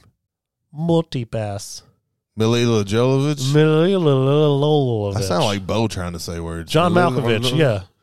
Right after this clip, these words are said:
Speaker 2: John Malkovich, yeah, he was pretty sexy. Not, I
Speaker 1: Yeah,
Speaker 2: had
Speaker 1: she
Speaker 2: that.
Speaker 1: was in the, uh, Resident Evils.
Speaker 2: Okay. Oh, I f-, I
Speaker 1: I
Speaker 2: hadn't
Speaker 1: don't,
Speaker 2: s-
Speaker 1: I don't think I've ever seen 'em.
Speaker 2: I hadn't either. I forgot about this. I'm Tomb Raider. I haven't seen those.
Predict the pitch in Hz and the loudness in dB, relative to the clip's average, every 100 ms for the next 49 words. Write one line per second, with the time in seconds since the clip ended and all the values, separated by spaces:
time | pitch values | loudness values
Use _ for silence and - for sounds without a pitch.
0 | _ - 107 113 117 101 90 - 87 95 | _ -8 -4 0 0 0 -4 -6 -6 -4
1 | 104 - 80 78 76 - 82 - 80 90 | -4 -8 -12 -14 -16 -16 -16 -18 -16 -14
2 | 92 _ - - - - _ _ _ _ | -14 _ -20 -20 -20 -20 _ _ _ _
3 | - 165 131 104 95 - - 180 185 165 | -2 0 0 -2 -4 0 0 2 2 2
4 | 160 147 131 123 113 107 101 95 92 _ | 0 0 0 0 -2 -4 -4 -8 -12 _
5 | _ _ _ - 113 110 104 101 98 92 | _ _ _ -6 -4 -2 -6 -6 -8 -10
6 | 90 - - _ _ - 95 92 85 - | -12 -14 -18 _ _ -14 -10 -8 -8 -12
7 | - - - 90 90 92 90 90 87 92 | -20 -20 -6 -2 0 0 0 -2 -4 -6
8 | 98 - 98 90 - - 127 131 139 - | -8 -6 -12 -14 -12 -6 -2 0 0 -4
9 | - - _ _ 120 113 113 104 98 92 | -10 -18 _ _ -6 -4 -6 -6 -8 -10
10 | - 92 90 - _ _ 76 73 71 73 | -12 -14 -16 -20 _ _ -14 -12 -12 -14
11 | 76 78 95 117 - 101 95 82 92 87 | -14 -10 -4 -4 -4 -4 -4 -6 -10 -10
12 | 95 - - _ _ - 110 95 78 76 | -12 -14 -20 _ _ -12 -8 -8 -10 -14
13 | 78 - _ _ _ 110 120 90 95 80 | -16 -20 _ _ _ -4 -4 -4 -10 -12
14 | 76 80 - | -12 -12 -14